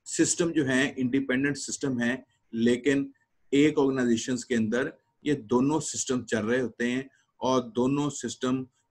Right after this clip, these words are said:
इन दो, ये जो सब system है, इनको मिला के ही पूरा system operate कर रहा होता है, चल रहा होता है। तो management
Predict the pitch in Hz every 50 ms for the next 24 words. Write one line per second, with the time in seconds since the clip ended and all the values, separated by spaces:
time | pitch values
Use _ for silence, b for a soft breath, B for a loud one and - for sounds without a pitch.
0 | - - 139 139 135 113 107 117 123 131 135 117 - - 131 131 131 127 123 120
1 | 120 - - 139 139 139 - 135 131 - - 139 131 120 117 120 113 - 127 131
2 | 127 123 - 131 131 123 117 110 107 110 110 113 120 113 107 127 135 139 139 -
3 | 120 120 120 120 120 - - 104 - - 120 113 113 131 151 147 - _ _ _
4 | _ _ - 107 - 113 113 113 113 113 110 139 160 165 - - _ _ _ _
5 | _ - 117 107 110 117 113 107 101 98 - 104 98 98 98 - _ _ _ _
6 | - 123 113 110 110 98 98 - - - 92 - _ _ b b b b b b
7 | _ - 123 127 131 143 156 175 180 190 185 185